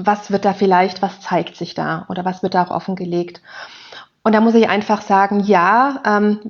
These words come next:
jede Organisation hat Historie und jede Organisation hat aber auch Entscheidungen getroffen, ja, mit, ja, aus guten Gründen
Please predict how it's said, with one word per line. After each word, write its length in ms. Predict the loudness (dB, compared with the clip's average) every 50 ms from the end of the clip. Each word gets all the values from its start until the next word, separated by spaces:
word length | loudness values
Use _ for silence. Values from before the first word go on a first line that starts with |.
| -12 -10 -6
jede 320 | 0 2 4 4 4 4
Organisation 720 | 4 4 4 4 4 2 4 2 0 0 0 -2 -2 0 0
hat 160 | -2 -4 -4
Historie 840 | -6 -6 -6 -2 2 4 6 6 6 4 2 2 2 2 2 0 0 2
und 180 | 0 2 2
jede 240 | 4 4 4 4 2
Organisation 840 | 2 0 0 0 -2 -2 -4 -6 -8 -8 -6 -2 0 0 2 2 0
hat 160 | -2 0 0
aber 260 | 0 2 2 0 2 2
auch 420 | 2 4 4 4 2 2 -2 -6 -16 -18 -20 -20 -20 -20 _ _ _ _ -20 -6 _
Entscheidungen 520 | -2 0 0 0 0 0 2 2 2 2
getroffen, 640 | 0 0 0 0 0 0 0 0 -2 -2 -2 -6 -10 -14 _ _ _
ja, 220 | -2 0 2 2 2
mit, 360 | 2 2 2 2 0 -2 -6 -16 -16 -16 -18 -20 -20 _ -4
ja, 160 | -2 0 2
aus 180 | 0 0 -2 0
guten 220 | 2 4 6 6
Gründen 580 | 6 6 6 6 6 6 6 4 4 4 4